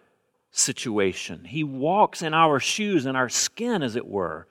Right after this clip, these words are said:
to experience what we experience on a daily basis.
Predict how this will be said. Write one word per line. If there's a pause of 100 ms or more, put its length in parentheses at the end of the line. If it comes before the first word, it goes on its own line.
(320)
to
experience
what
we
experience (720)
on
a
daily
basis.